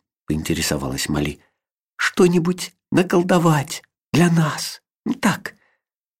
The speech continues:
для забавы, я имею в виду". "Всему свое время, — пояснил господин Зильбер, — пока еще рано. И в настоящий момент я этого не хочу".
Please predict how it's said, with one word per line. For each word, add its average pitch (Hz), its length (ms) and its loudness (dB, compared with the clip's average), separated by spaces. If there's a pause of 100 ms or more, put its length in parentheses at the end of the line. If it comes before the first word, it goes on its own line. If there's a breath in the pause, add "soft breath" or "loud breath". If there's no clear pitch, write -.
для 208 180 4
забавы, 190 580 4
я 127 180 2
имею 104 300 0
в - 20 -4
виду". 107 460 -4 (1300)
"Всему 214 380 2
свое 185 500 2
время, — 123 680 -2 (580)
пояснил - 440 -6
господин - 480 -6
Зильбер, — - 480 -10 (580)
пока - 280 -2
еще 196 400 2
рано. 165 500 -2 (1300)
И 90 120 -4
в 113 100 -2
настоящий 113 840 -2
момент 247 640 0 (360)
я 107 200 -2
этого 147 480 -2
не 185 220 0
хочу". - 580 -4